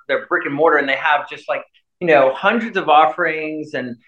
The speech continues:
it's amazing the, the diversity therein is so, is so cool. They really embody what, what queer is in the most full sense of the word, you know,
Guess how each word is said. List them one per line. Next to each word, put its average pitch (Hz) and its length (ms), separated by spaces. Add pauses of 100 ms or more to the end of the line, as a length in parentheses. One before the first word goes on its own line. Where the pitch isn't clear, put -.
(180)
it's 170 180
amazing 185 760
the, 151 220
the 151 80
diversity 170 640
therein 143 460
is 120 180
so, 135 600
is - 180
so 135 300
cool. 175 140
They 170 100
really 220 280
embody 170 440
what, 151 160 (240)
what 151 160 (260)
queer 190 300
is 156 320
in 143 100
the 139 60
most 151 640 (120)
full 156 260
sense 143 360
of 127 80
the 127 80
word, 117 600
you 123 100
know, 123 300